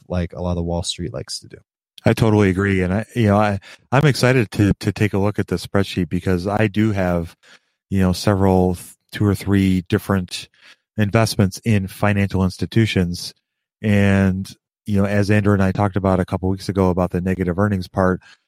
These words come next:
Speaker 2: you know, I have a slightly different view on it. So, you know, I'm still gonna have to take a look at this as well. And I'm gonna have to rethink how I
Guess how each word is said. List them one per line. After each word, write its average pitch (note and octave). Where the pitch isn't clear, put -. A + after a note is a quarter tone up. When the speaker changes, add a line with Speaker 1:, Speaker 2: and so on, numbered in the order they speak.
Speaker 2:
you G2+
know, G2+
I G2+
have G#2
a F#2
slightly G2
different F2+
view A2
on F#2+
it. F2+
So, F#2+
you A2+
know, G#2
I'm A2
still A2+
gonna G#2
have G#2
to F#2+
take -
a G2+
look G2+
at F#2
this F#2+
as F2
well. G2
And F#2
I'm G#2
gonna G2
have G2+
to G2
rethink G2+
how G2+
I F#2